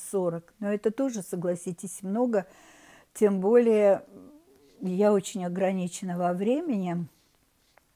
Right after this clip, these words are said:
А у меня очень много времени уходит на дорогу, но в дороге я ничего не могу вязать, потому что я езжу в транспорте, где мы дружно стоим, прижавшись друг к другу, и вы понимаете, что вязать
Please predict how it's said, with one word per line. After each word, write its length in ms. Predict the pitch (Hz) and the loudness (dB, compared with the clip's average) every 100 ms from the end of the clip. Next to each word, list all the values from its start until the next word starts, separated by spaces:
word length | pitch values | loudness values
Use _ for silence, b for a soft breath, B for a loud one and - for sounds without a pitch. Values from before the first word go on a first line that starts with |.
| _ _ B B B B - | _ _ B B B B -4
А 180 | 202 | 0
у 80 | 196 | 4
меня 200 | 208 226 | 4 4
очень 220 | 214 233 | 2 0
много 240 | 208 196 190 | 0 2 0
времени 380 | 202 214 185 180 | 2 2 2 -2
уходит 460 | 170 196 180 175 | -4 -2 -2 -4
на 80 | 196 | -6
дорогу, 560 | 180 180 196 254 233 214 | 0 2 4 2 2 -2
но 160 | 185 165 | -2 -4
в 60 | |
дороге 420 | 170 190 214 190 | -2 -2 -2 -2
я 220 | 175 165 170 | -4 -2 -2
ничего 600 | 196 359 - 262 220 185 | -2 -2 -4 -4 -2 -2
не 120 | 170 | -2
могу 300 | 170 170 160 | -6 -6 -6
вязать, 520 | 165 165 185 269 - - | -6 -4 -2 -2 -4 -14
потому 400 | 175 180 190 185 | -6 -4 -4 -6
что 300 | - 180 165 B B B B | -6 -6 -8 B B B B
я 220 | 185 202 202 | -2 2 4
езжу 360 | 190 180 175 | 2 -2 -2
в 80 | 170 | -4
транспорте, 640 | - 240 320 - 233 - | -2 0 0 -2 -6 -2
где 260 | 214 175 202 | -4 0 2
мы 120 | 202 | 2
дружно 840 | 185 214 226 269 180 180 156 156 247 _ - | 2 2 2 2 0 -2 -4 -4 -8 _ -20
стоим, 540 | - - 196 196 180 | -8 0 2 4 0
прижавшись 640 | 170 185 175 185 170 - 165 | -4 -6 -4 -4 -6 -8 -6
друг 280 | 170 175 180 | -6 -6 -4
к 40 | |
другу, 340 | 196 254 226 | -2 -2 -2
и 20 | 185 | -4
вы 80 | 170 | -6
понимаете, 680 | - 180 185 226 233 - | -8 -6 -6 -4 -6 -8
что 340 | 202 - 180 180 b b b - | -18 -10 -10 -10 b b b -4
вязать 540 | 190 180 185 196 | -2 0 -2 -2